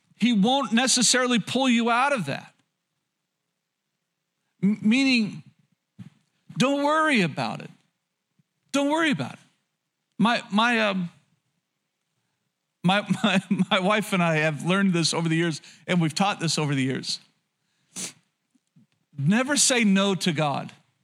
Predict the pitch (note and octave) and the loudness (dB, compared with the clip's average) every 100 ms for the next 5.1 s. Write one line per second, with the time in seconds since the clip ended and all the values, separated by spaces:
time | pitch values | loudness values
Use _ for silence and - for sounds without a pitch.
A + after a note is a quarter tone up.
0 | _ _ _ _ _ _ _ _ _ B2+ | _ _ _ _ _ _ _ _ _ 0
1 | G#3+ G#3+ A3 G3+ G3+ G#3 G#3+ A3 G#3 A#3 | 2 2 2 2 2 0 2 0 0 2
2 | G#3+ F3 A3+ G#3 E3 - - _ _ _ | 2 2 2 0 -4 -10 -18 _ _ _
3 | _ _ _ _ _ _ _ _ _ C#3+ | _ _ _ _ _ _ _ _ _ -2
4 | D#3+ G3 A3 G3+ A#3+ F#3 D#3 F#3+ G3+ C#3+ | 0 2 4 2 2 2 0 2 2 0